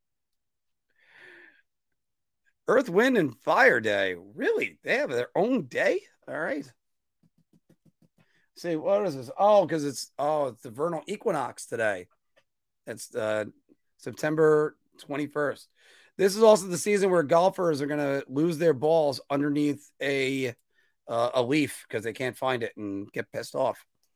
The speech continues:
I know, 'cause I, I've had that happen to me several times. N-,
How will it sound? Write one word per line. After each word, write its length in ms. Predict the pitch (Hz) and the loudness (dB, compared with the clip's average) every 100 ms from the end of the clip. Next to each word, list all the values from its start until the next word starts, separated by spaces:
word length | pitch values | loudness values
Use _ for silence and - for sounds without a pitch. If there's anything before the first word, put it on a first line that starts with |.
| _ _ _ _ | _ _ _ _
I 80 | 92 | -6
know, 260 | 117 175 107 | -2 -2 -4
'cause 240 | 98 98 | -10 -12
I, 280 | 92 95 104 | -10 -8 -8
I've 140 | 98 95 | -10 -10
had 180 | 135 | -6
that 120 | 123 117 | -2 0
happen 220 | 123 131 | -2 -2
to 60 | |
me 160 | 131 139 | -2 -2
several 300 | - 92 107 | -4 -12 -12
times. 440 | 107 101 - - - _ _ _ - - _ _ _ _ _ _ _ _ _ _ _ _ _ _ | -14 -16 -12 -14 -14 _ _ _ -20 -20 _ _ _ _ _ _ _ _ _ _ _ _ _ _
N-, 240 | 139 104 | -4 -4